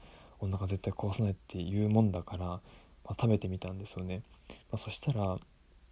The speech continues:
確かに美味しくて、かつ全然お腹も結果的に壊さなかったんですよ。で、この島が何かというと、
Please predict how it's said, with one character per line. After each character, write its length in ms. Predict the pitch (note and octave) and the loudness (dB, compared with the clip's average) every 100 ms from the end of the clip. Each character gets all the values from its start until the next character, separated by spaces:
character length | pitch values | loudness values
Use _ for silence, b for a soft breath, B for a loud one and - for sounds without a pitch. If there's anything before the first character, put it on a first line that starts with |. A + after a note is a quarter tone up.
| - - - - - - - | -20 -20 -20 -20 -20 -20 -12
確 200 | - B2+ | -4 -4
か 80 | - | -4
に 100 | F#2+ | 2
美 80 | A2 | 6
味 100 | A#2 | 6
し 100 | - | 6
く 100 | - | 0
て、 380 | - - - C#3 - - - - | -10 -10 -8 -10 -14 -20 -20 -14
か 120 | - - | -4 -4
つ 100 | F2+ | 0
全 220 | G2+ A#2+ | 4 4
然 180 | B2+ A#2+ | 4 2
お 60 | |
腹 280 | G#2+ G#2+ G#2+ | 2 0 2
も 280 | G2+ G2+ - - - - | 2 0 -4 -12 -20 -12
結 160 | A2+ | -4
果 80 | G2+ | -4
的 120 | G#2 | -2
に 120 | G2 F#2+ | -4 -4
壊 200 | - G2 | -2 -2
さ 100 | A2+ | -2
な 100 | G2+ | -2
か 80 | F#2 | -4
っ 60 | - | -8
た 100 | F2+ | -10
ん 80 | F#2+ | -8
で 240 | - - | -10 -12
す 160 | - - | -12 -10
よ。 120 | - - B B B B B B B B B B - - - - | -10 -12 B B B B B B B B B B -20 -20 -20 -8
で、 300 | F2+ F2 F2+ | -6 -6 -8
こ 160 | - A#2 | -2 2
の 140 | B2 | 2
島 400 | - - D#3 D3 | 2 2 6 6
が 100 | G2 | 4
何 220 | F#2 B2 | 2 2
か 120 | C3 | 2
と 120 | B2 G2+ | 0 -2
い 160 | G2 | -4
う 40 | G2 - | -6 -2
と、 320 | A2+ G#2+ G2+ | 2 2 2